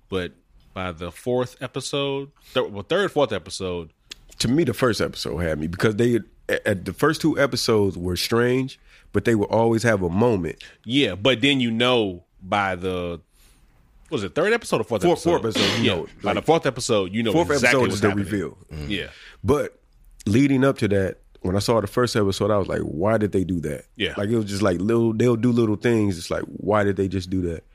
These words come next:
Speaker 3: Mm.
Speaker 2: In the second episode, I was like, "Okay, I'm in."
Speaker 1: Yeah.
Speaker 2: Then the third episode is like, "Uh, this is getting good."
Speaker 1: Yeah, now it's
Speaker 2: And
Speaker 1: like
Speaker 2: the fourth
Speaker 1: it's
Speaker 2: one is like, "All right, let's go."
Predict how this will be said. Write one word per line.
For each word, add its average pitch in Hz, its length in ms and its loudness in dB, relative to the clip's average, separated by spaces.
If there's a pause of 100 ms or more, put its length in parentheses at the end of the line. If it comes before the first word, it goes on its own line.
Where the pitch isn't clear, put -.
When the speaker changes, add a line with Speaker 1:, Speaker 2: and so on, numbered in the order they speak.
Speaker 3:
Mm. 60 80 -14
Speaker 2:
In 57 360 -16
the 110 80 -2
second 123 360 0
episode, 98 360 0
I 95 60 2
was 85 100 0
like, 80 120 0
"Okay, 92 260 -2
I'm 92 160 0
in." 76 220 -2 (240)
Speaker 1:
Yeah. 85 160 -6 (340)
Speaker 2:
Then 104 100 0
the 90 80 -2
third 117 260 0
episode 95 380 -2
is 87 100 -8
like, 80 120 -4
"Uh, 87 760 -2
this 92 180 -4
is 87 100 -6
getting 90 280 -4
good." 101 420 0 (380)
Speaker 1:
Yeah, 82 340 -4
now 101 260 -2
it's 101 120 -2
Speaker 2:
And 98 60 -4
Speaker 1:
like 80 140 -6
Speaker 2:
the 87 60 -4
fourth 123 160 2
Speaker 1:
it's - 60 -6
Speaker 2:
one 101 100 -4
is 92 100 -10
like, 87 120 0
"All 104 120 4
right, 90 120 0
let's 101 160 -2
go." 80 220 -6